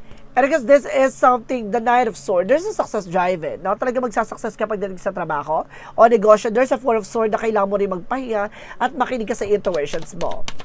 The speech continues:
And because this is something, uh, the Six of Swords with the transition at makakaalis ka rin sa situation mo. And because this is something the Page of Cups, uh, see, there's an intuition, sa gut feeling, vibrations, no?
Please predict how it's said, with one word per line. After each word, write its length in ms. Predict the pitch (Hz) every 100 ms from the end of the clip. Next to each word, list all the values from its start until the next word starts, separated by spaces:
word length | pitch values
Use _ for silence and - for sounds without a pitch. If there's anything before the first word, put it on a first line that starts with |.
| - - -
And 120 | 277
because 160 | 285 277
this 200 | 247 285
is 160 | - 240
something, 680 | - 226 208 - 220 190 - - - - -
uh, 240 | 226 214
the 80 | 202
Six 240 | - 269
of 80 | 240
Swords 240 | - 214 214
with 80 |
the 80 | 208
transition 560 | 208 190 - 180 - 160 185
at 80 |
makakaalis 560 | 254 240 240 226 214 208
ka 160 | 226 202
rin 80 |
sa 80 | 208
situation 560 | 190 185 180 170 240 220
mo. 240 | 175 151 - - - -
And 160 | 247 254
because 160 | 277
this 160 | 262 277
is 80 | 285
something 320 | 277 247 240
the 80 | 233
Page 240 | 240 220
of 160 | 220 220
Cups, 160 | 220
uh, 240 | 190 - 185
see, 160 | -
there's 240 | 247 277 294
an 160 | 220
intuition, 640 | 202 208 190 165 170 165 175
sa 160 | 208
gut 320 | 190 170 165 -
feeling, 400 | 196 175 165 170
vibrations, 800 | 165 160 170 190 180 180 175 -
no? 240 | 175